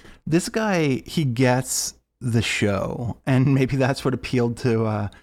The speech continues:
made him, made him, uh, appeal so much to, to Dion, because he gets putting on a show. The signing ceremony, Hunter had three baseball caps in front of him when he was gonna make his decision: Florida State,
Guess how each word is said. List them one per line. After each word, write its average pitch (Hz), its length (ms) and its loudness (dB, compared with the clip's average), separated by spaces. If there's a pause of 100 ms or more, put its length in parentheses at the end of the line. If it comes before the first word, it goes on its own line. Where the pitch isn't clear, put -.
(340)
made 135 120 2
him, 120 400 0
made 123 260 4
him, 117 160 4
uh, 110 300 0
appeal 120 340 0
so 120 120 0
much 113 240 -2
to, 113 120 -4
to 107 300 -6
Dion, 104 500 0
because 110 480 -2
he 147 180 -4
gets 123 640 -2 (220)
putting 117 260 2
on 110 180 2
a 107 60 0
show. 107 460 0 (460)
The 156 100 0
signing 220 340 4
ceremony, 127 800 2
Hunter 151 380 0
had 120 340 2
three 143 260 0
baseball 127 400 2
caps 104 340 0
in 104 60 2
front 104 240 0
of 98 80 -2
him 98 160 2
when 98 100 2
he 98 40 0
was 101 100 -4
gonna 101 140 0
make 98 220 -2
his 98 120 -4
decision: 95 540 -4
Florida 117 340 -2
State, 107 440 -4